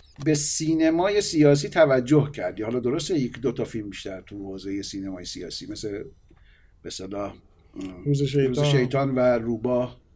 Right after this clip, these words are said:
Speaker 1: نساخته شده، اما برات مهم بوده.
Speaker 2: آره.
Speaker 1: یادم میاد یه نشستی هم
Speaker 2: فکر کنم
Speaker 1: داشتی.
Speaker 2: سیاسی ترین کوچک جنگلیه.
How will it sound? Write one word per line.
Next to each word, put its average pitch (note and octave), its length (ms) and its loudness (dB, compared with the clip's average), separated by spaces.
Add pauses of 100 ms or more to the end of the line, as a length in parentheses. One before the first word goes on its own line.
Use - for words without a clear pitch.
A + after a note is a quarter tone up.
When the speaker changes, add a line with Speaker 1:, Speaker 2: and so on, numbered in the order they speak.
(1040)
Speaker 1:
نساخته A#2 320 -8
شده، B2+ 160 -4
اما F3+ 140 0
برات E3 240 10
مهم D3 500 6
بوده. - 340 -10 (680)
Speaker 2:
آره. A#2+ 240 -8
Speaker 1:
یادم D3+ 220 6
میاد F3+ 140 2
یه F3+ 120 4
نشستی D#3+ 480 4
هم E3 80 6
Speaker 2:
فکر F3 80 4
کنم F3 100 4
Speaker 1:
داشتی. B3+ 200 2
Speaker 2:
سیاسی F3+ 280 4
ترین F3+ 300 -2
کوچک F#3 260 -4
جنگلیه. F3+ 720 -4